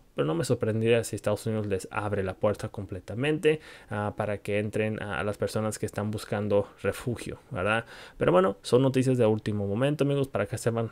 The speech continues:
más o menos qué es lo que está pasando. Todos los días cambia, obviamente. En este momento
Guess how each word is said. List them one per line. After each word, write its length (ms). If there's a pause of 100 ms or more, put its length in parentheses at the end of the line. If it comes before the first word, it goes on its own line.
más 240
o 20
menos 220
qué 100
es 40
lo 100
que 60
está 200
pasando. 600 (360)
Todos 160
los 140
días 180
cambia, 540
obviamente. 520
En 100
este 180
momento 400